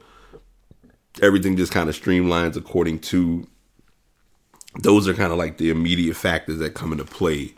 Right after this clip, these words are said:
as far as what makes Apple the better option for, you know, those who do or don't go that route. So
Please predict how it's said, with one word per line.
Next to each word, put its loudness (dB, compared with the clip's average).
as -6
far -2
as -8
what -4
makes -4
Apple -4
the -6
better -4
option -4
for, 0
you -2
know, -2
those -4
who -8
do -2
or -2
don't -8
go -2
that -6
route. -6
So -4